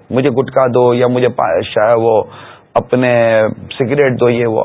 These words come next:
اب وہ چیز وہ وہاں پر آپ اس کی ریکوائرمنٹ پوری کریں تو وہاں وہ اور یہ اسٹرانگ ہوتی رہے گی،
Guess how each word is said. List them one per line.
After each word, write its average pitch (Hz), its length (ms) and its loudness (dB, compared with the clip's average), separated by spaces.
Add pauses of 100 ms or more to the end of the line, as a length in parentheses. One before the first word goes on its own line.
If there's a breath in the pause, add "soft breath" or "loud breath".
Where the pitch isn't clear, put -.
اب 151 260 0
وہ 196 120 4
چیز 196 300 0
وہ 185 140 2
وہاں 170 220 2
پر 185 240 0
آپ 175 80 0 (260)
اس 143 140 0
کی 196 100 -2
ریکوائرمنٹ 185 640 0
پوری 202 200 2
کریں 190 220 2
تو 165 120 0
وہاں 175 240 4
وہ 180 100 2
اور 202 320 2
یہ 202 140 4
اسٹرانگ 190 500 0
ہوتی 151 240 0
رہے 113 160 0
گی، 98 100 -4